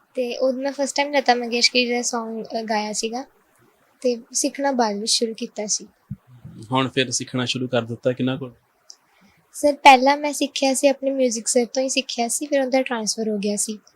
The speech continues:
Speaker 1: ਤੇ ਉਸ ਤੋਂ ਬਾਅਦ ਫਿਰ ਮੈਂ ਲੁਧਿਆਣੇ ਤੋਂ ਇੱਕ ਟੀਚਰ ਆਉਂਦੇ ਹੁੰਦੇ ਸੀਗੇ, ਅ, ਉਹਨੇ ਮੈਨੂੰ ਗੁਰਮਤਿ ਸੰਗੀਤ ਸਿਖਾਇਆ ਸੀਗਾ, ਭਾਈ ਮਨਪ੍ਰੀਤ ਸਿੰਘ ਜੀ। ਤੇ ਉਸ ਤੋਂ ਬਾਅਦ ਉਹਨਾਂ ਵੀ ਕੋਈ ਵੀ ਕੋਈ ਮਜਬੂਰੀ ਕਰਕੇ ਉਹ, ਉਹ ਵੀ, ਉਹਨਾਂ ਦਾ ਵੀ ਆਉਣਾ ਜਾਣਾ ਮਤਲਬ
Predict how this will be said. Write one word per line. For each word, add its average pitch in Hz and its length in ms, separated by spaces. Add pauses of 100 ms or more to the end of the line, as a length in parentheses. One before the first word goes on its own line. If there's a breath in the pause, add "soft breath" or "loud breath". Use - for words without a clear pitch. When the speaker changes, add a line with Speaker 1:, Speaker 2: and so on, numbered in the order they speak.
(380 loud breath)
Speaker 1:
ਤੇ 269 120
ਉਸ 262 140
ਤੋਂ 277 120
ਬਾਅਦ 254 320
ਫਿਰ 269 220
ਮੈਂ 262 180
ਲੁਧਿਆਣੇ 254 520
ਤੋਂ 233 260
ਇੱਕ 240 520
ਟੀਚਰ 240 300
ਆਉਂਦੇ 226 280
ਹੁੰਦੇ 214 220
ਸੀਗੇ, 233 380
ਅ, - 760
ਉਹਨੇ 254 220
ਮੈਨੂੰ 269 220
ਗੁਰਮਤਿ 233 360
ਸੰਗੀਤ 240 380
ਸਿਖਾਇਆ 226 360
ਸੀਗਾ, 240 340
ਭਾਈ 254 180
ਮਨਪ੍ਰੀਤ 233 400
ਸਿੰਘ 254 240
ਜੀ। 262 180 (320 loud breath)
ਤੇ 254 80
ਉਸ 254 140
ਤੋਂ 269 120
ਬਾਅਦ 240 320
ਉਹਨਾਂ 247 320
ਵੀ 247 120
ਕੋਈ 269 200
ਵੀ 262 80
ਕੋਈ 277 160
ਮਜਬੂਰੀ 240 380
ਕਰਕੇ 233 380
ਉਹ, 240 200 (200)
ਉਹ 233 160
ਵੀ, 233 140
ਉਹਨਾਂ 240 240
ਦਾ 247 80
ਵੀ 254 120
ਆਉਣਾ 226 220
ਜਾਣਾ 220 260
ਮਤਲਬ 214 320